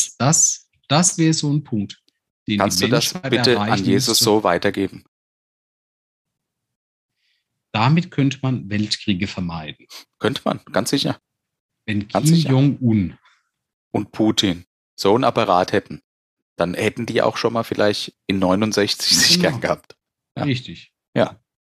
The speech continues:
Speaker 2: Also ich, ich kann mich nicht erinnern, ich, also ich ziehe halt nach dem Duschen nie Socken an, weil ich
Speaker 1: Ich
Speaker 2: halt genau
Speaker 1: direkt.
Speaker 2: weiß, warum?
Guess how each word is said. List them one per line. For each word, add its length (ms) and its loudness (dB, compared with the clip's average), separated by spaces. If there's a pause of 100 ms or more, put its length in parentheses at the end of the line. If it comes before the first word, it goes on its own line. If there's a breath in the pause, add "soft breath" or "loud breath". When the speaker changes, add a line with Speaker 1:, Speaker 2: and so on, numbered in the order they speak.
(1800)
Speaker 2:
Also 160 -6
ich, 220 -4
ich 140 -18
kann 140 -4
mich 160 -8
nicht 120 -6
erinnern, 280 -10
ich, 220 -14
also 200 -20 (180)
ich 300 -4
ziehe 220 0
halt 140 -2
nach 160 2
dem 160 -2
Duschen 360 -4
nie 160 -2
Socken 380 -6
an, 220 -14 (140)
weil 100 -4
ich 40 -4
Speaker 1:
Ich 60 -2
Speaker 2:
halt 100 -2
genau 180 0 (120)
Speaker 1:
direkt. 40 0
Speaker 2:
weiß, 460 0 (720)
warum? 720 0